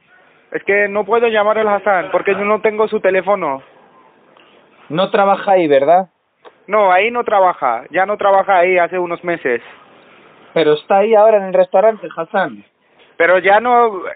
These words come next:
Speaker 1: ya no está trabajando ahí. Hace unos meses que ha dejado su trabajo. ¿Cómo que está aquí en, en el restaurante?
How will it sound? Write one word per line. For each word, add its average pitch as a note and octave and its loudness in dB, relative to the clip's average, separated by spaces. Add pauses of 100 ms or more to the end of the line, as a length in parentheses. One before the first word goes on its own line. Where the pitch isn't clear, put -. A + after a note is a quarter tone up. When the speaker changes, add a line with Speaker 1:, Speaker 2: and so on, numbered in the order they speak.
(120)
Speaker 1:
ya G#3 2
no C4 -2
está C4 0
trabajando G#3 2
ahí. D#3+ 0
Hace A#3 2
unos A3 -2
meses A#3 0
que B3 -2
ha G3+ 0
dejado G3 0
su G#3+ -6
trabajo. F3 0
¿Cómo G#3 -6
que A#3+ 0
está A3+ 0
aquí G#3+ -2
en, G3 -4
en F#3 -2
el F#3+ 2
restaurante? E3 -4